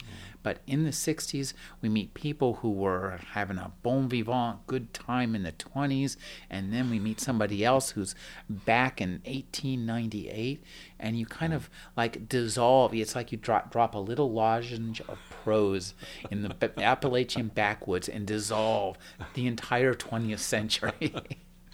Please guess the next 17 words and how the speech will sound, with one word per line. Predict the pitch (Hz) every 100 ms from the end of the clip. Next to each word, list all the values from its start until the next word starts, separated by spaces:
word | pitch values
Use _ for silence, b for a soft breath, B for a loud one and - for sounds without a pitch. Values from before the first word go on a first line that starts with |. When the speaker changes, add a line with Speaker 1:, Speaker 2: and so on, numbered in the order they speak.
| B B B B B B B
Speaker 1:
Yeah, | 160
well, | 165
you | 151 165
know, | 170
there, | 151 147
there's, | 139 127 113 - -
there's | 120 117 -
sort | 151 143
of | 117 - - - -
different | 110 160 160 131
layers | 110 107 120 120 110 98
of | 87
time | 123 117 113 104
going | 104 104 101
on | 104 101 92 -
at | 110 -
the, | 104 95